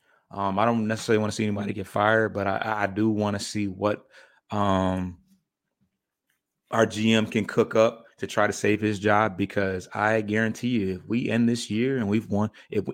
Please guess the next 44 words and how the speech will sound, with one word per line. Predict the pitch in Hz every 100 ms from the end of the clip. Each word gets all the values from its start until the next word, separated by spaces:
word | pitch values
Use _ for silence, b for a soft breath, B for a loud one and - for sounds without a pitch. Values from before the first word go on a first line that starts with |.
| -
and | 107
we | 117
break | 117 - 98 123 127 -
the |
record | 104 98 101 123 120
for | 120
the | 104
most | 95 92 101 -
lo-, | 98 90 -
you | 107
know, | 98
most | 92 95 107 - B B 98
losses | 101 104 104 101
in | 107
a |
year, | 92 95 101 113 131
or | 101 98 92 B B
we | 104 117
end | 104 107 110 101 113
the | 110 98
year | 98 107 107
anywhere | 107 113 113 110
around | 101 104 110
single | - 117 107
digits, | 98 104 117 117 b b
he's | - 160
gonna | 175
lose | 160 160
his | 156
job. | 110 - 123 -
He's | 101 120
gonna | 180
lose | 165 156
his | 139
job | 143 131 - _
very | 107 123 139 131 117 - - 131
much | 120 123 135 - - - _ -
sooner | - 156 147 131 120
than | 117
Monty | 107 117 113
Williams | 101 123 113 95 -
is, | 98 95
because, | - 101 - 98 98 - b b b b _
um, | 101 104 98 95 90 95